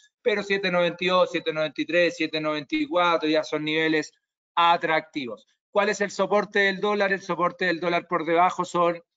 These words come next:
los siete ochenta y cinco, ¿ya?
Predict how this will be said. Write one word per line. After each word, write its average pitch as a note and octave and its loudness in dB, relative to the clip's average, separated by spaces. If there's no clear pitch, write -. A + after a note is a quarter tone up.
los D3 -8
siete E3 0
ochenta D3 -4
y C#3+ -4
cinco, G#3+ -4
¿ya? G3 2